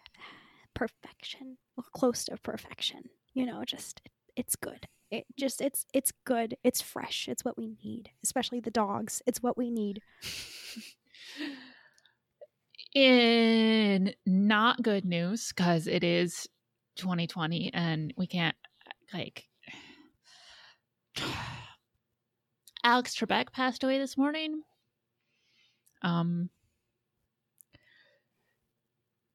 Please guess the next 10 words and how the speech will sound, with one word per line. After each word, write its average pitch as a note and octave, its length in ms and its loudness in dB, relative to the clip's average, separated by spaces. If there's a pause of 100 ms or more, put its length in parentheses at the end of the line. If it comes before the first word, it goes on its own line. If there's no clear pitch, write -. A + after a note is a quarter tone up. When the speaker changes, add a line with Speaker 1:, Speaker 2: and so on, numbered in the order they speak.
(1040)
Speaker 2:
obviously, G#3 720 6
like, F#3 180 2
we've G3 200 4
known F#3 260 4
for F#3+ 120 2
a F3 60 4
while E3 300 4
that F3 160 2
he E3+ 140 -2
had E3 340 2